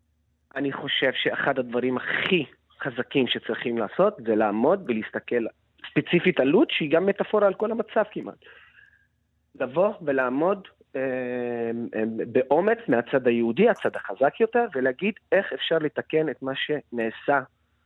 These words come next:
למגזר הפלסטיני ש-, שחי ב-, בלוד או בארץ מאז ארבעים ושמונה ועד היום. פה האומץ.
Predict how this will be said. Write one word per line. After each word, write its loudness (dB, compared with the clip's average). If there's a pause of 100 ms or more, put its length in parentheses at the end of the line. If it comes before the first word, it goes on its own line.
(140)
למגזר 0
הפלסטיני 0
ש-, -6 (220)
שחי -2
ב-, -2 (180)
בלוד 2
או 4
בארץ 0 (180)
מאז -2
ארבעים 0
ושמונה -6
ועד -6
היום. -20 (640)
פה 4
האומץ. -2